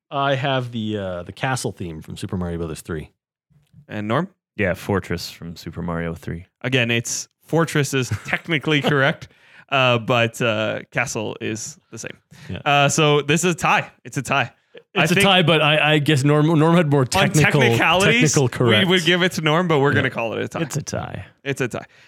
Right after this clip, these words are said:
Speaker 2: So yeah, so it's our first tie. So th-
Speaker 1: Oh.
Speaker 2: we gotta cut the belt in half,
Speaker 1: <laughs>
Speaker 2: saw it in half, and give half to each of you. Uh, but yeah, so there you go. There was, uh, so that was a good one. I thought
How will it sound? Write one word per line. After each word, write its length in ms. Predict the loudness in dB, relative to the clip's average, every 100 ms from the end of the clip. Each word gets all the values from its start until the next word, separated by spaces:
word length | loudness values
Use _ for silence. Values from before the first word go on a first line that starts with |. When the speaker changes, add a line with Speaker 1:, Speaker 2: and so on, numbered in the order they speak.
| -6
Speaker 2:
So 360 | 0 4 4 4
yeah, 220 | 2 0
so 280 | 0 2 2
it's 120 | 2
our 120 | 0
first 320 | 0 -2 0
tie. 280 | 0 0 -4 _
So 280 | -4 -2 -2 -6 -12
th- 100 | -6
Speaker 1:
Oh. 80 | -4
Speaker 2:
we 80 | 0
gotta 240 | 2 2
cut 280 | -2 -6 -6
the 60 | -4
belt 260 | -4 -4
in 60 | -4
half, 340 | -4 -4 -6 -12 -12 -6 -4
Speaker 1:
<laughs> 680 | -2 -2 -4 -8 -14 -18 -6
Speaker 2:
saw 220 | 0 0
it 60 | 0
in 40 |
half, 200 | -2 -2
and 100 | -4
give 160 | -4 -4
half 300 | -4 -6 -6
to 80 | -14
each 200 | -12 -12
of 100 | -12
you. 80 | -14 _ -20 -10 0
Uh, 200 | 2 2
but 140 | 2
yeah, 220 | 2 -2 -8 _
so 120 | -2
there 140 | 0 2
you 40 | 2
go. 120 | 2
There 160 | 2
was, 240 | 0 -2 -2
uh, 240 | -2 -4 -6 _ _
so 100 | 0
that 80 | 2
was 140 | 2
a 40 |
good 140 | 2 2
one. 180 | 0 -2 -8 _ -2
I 100 | -2
thought 480 | -2 0 2 2